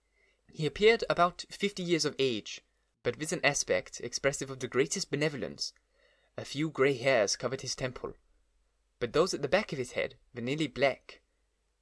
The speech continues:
This person was short, but remarkably erect, and his voice the sweetest I had ever heard. He began his lecture by a recapitulation of the history of chemistry,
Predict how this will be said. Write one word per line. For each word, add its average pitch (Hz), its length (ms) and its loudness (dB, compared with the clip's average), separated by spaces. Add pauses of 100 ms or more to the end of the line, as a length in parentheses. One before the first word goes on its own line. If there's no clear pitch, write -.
(120)
This 143 160 -2
person 123 540 -2 (260)
was 147 120 -4
short, - 460 4 (440)
but 117 260 0
remarkably 151 600 0
erect, 135 520 0 (440)
and 123 120 -6
his 123 100 -2
voice 117 480 0 (320)
the - 80 -2
sweetest 156 500 -2
I 113 120 0
had 127 180 -6
ever 135 200 2
heard. 110 340 0 (960)
He - 100 -6
began 165 240 0
his 180 180 -2
lecture 120 460 2 (340)
by 120 120 2
a 117 100 6
recapitulation 135 800 -2
of 117 80 -8
the - 80 -14
history - 320 -2
of 135 100 -4
chemistry, 139 560 -4